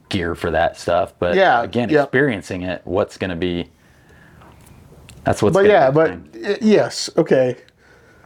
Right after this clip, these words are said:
Speaker 2: For a November wilderness
Speaker 1: <laughs>
Speaker 2: mule deer
Speaker 1: Yeah.
Speaker 2: hunt,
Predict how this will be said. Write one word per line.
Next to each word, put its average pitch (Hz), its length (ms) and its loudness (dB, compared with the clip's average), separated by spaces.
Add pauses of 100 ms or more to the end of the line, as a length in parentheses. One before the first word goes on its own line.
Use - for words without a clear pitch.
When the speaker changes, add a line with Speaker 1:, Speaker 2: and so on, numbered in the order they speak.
(120)
Speaker 2:
For 175 200 4
a 170 40 4
November 170 800 6
wilderness 160 800 4
Speaker 1:
<laughs> - 0 -
Speaker 2:
mule 190 360 4
deer 151 200 4
Speaker 1:
Yeah. 107 80 0
Speaker 2:
hunt, 143 240 -2